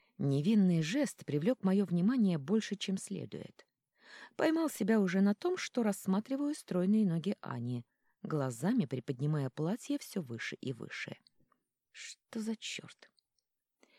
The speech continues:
«И часто ты посещаешь подобные заведения?» Я переключился на более нейтральную тему,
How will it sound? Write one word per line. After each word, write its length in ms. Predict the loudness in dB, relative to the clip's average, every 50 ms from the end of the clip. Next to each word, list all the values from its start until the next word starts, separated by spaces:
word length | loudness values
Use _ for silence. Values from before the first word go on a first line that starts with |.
| _ _ _ _ _ _
«И 280 | -4 -2 -2 0 -2 -2
часто 400 | -2 0 0 0 0 0 0 0
ты 140 | 0 0 -2
посещаешь 640 | -2 -4 -6 -4 -4 -4 -2 -2 0 0 0 0 0
подобные 480 | -2 0 2 2 2 4 6 6 6 4
заведения?» 800 | 4 2 2 2 2 4 4 6 6 6 6 6 4 2 0 -4 _ _ _ _ _ _ _ _ _ _ _ _ -4
Я 140 | -2 0 0
переключился 680 | 0 -2 -2 -2 -4 -4 -4 -2 -2 -4 -4 -2 -4 -4
на 100 | -4 -2
более 260 | -2 -2 0 0 2 2
нейтральную 640 | 2 0 -2 -2 -4 -2 -2 -2 -2 -2 -4 -4
тему, 440 | -4 -4 -4 -2 -2 -2 -2 -4